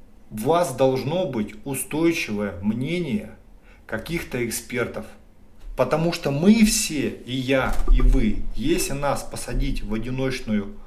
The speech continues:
камеру, где не будет ни одного источника информации, мы мало того, что не будем развиваться вообще никак, мы можем сойти еще и с ума. Потому что люди принципиально — это социальное существо.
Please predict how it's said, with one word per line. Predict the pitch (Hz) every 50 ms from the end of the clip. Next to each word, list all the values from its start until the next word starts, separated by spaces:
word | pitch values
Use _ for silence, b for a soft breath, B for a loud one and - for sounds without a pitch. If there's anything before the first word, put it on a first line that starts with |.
| B B B
камеру, | - - 143 151 160 151 131 104 92 95 - - - - B B B B B B B B B B
где | - 107 127 139
не | 151 147
будет | 135 139 170 180 156 165 139 -
ни | 127 135
одного | 147 160 156 156 151 151 147 143 139 135
источника | 127 127 - 143 139 131 - - 110 107 - 113
информации, | 117 110 107 - 117 113 123 135 165 185 185 - - 107 104 104 - - - - B B B B B B B B
мы | 113 120
мало | 131 143 160 180 196 196
того, | 196 147 135 127 131
что | 127 - 131
не | 127 127
будем | 123 123 127 123 120 110 107 104
развиваться | 104 104 104 113 117 117 117 107 104 - - 101
вообще | 98 98 - - 117 107
никак, | 104 98 - - - - - - B B B B B B B
мы | B 107
можем | 113 131 147 156 143 139 131
сойти | 113 - 127 117 107 - 139
еще | 135 127 - - - 120
и | 117
с | 107 - -
ума. | 107 110 110 104 - - - - - - - - - - - - - - - - -
Потому | 120 123 127 135 135 139
что | 135 - - 131
люди | 117 127 156 190 202 - 143 113 104 - - - - - - - - - - - -
принципиально — | - 113 120 110 - - - - 120 123 120 117 110 101 - - - - -
это | 127 123 120 127 131
социальное | - - 120 113 - 139 139 139 135 123 117 107
существо. | - - 104 - - - - - - 104 101 92